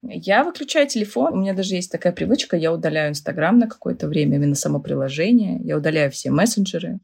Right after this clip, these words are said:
Но обычно это типа один-два дня. И опять возвращаюсь. То есть какой-то длительной остановки я не вижу для себя такой опции и не хочу такой опции. Меня, знаешь, волнует, что, допустим, у меня есть творчество, где я могу дальше реализовываться,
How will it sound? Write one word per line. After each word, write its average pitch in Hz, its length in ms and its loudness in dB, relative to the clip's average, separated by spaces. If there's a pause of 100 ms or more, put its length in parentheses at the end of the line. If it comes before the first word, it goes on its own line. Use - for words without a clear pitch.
(140)
Но 202 100 4
обычно 208 320 2
это 196 180 2
типа 180 300 -2
один-два 151 400 2
дня. - 300 -2 (400)
И 240 80 0
опять 196 320 2
возвращаюсь. - 560 -4
То - 100 -10
есть 180 120 -6
какой-то 190 500 0
длительной 226 540 2
остановки 202 500 -2
я 180 160 0
не 202 160 0
вижу 202 220 2
для 170 100 -6
себя 175 260 -6 (100)
такой 190 260 2
опции 208 260 -2
и 165 40 2
не 165 80 0
хочу 226 320 0
такой - 280 -2
опции. - 640 0 (680)
Меня, 185 200 2
знаешь, 233 320 2
волнует, 160 400 0
что, 147 300 -2
допустим, - 420 -4
у - 20 2
меня 160 140 0
есть 214 160 0
творчество, 185 480 0
где 160 180 0
я 151 80 2
могу 151 580 0
дальше 151 440 0
реализовываться, 151 1300 0